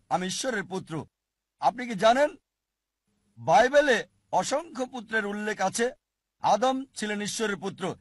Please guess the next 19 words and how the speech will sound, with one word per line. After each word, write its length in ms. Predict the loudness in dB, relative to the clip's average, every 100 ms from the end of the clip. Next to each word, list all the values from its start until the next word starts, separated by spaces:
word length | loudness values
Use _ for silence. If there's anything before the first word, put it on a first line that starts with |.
| _ -10
ইব্রাহিম 360 | 0 2 2
ছিলেন 240 | -2 -6 -4
ঈশ্বরের 300 | -4 -4 -6
পুত্র, 340 | -8 -8 -8 -8
ইসরায়েল 400 | -2 0 0 0
ছিলেন 240 | -6 -6
ঈশ্বরের 300 | -6 -6 -6
পুত্র। 340 | -8 -6 -8 -8 _
তারা 180 | -2 -2
সবাই, 380 | 0 2 6 6
যারা 180 | 4 -2
ঈশ্বরের 300 | -2 0 2
আত্মার 260 | 2 -2
সাহায্যে 460 | -2 2 0 0 -6
চলে, 360 | 0 6 8 6 _
তারা 180 | -2 -2
সবাই 220 | 0 -2
ঈশ্বরের 240 | -2 -6 -8
পুত্র। 320 | -10 -10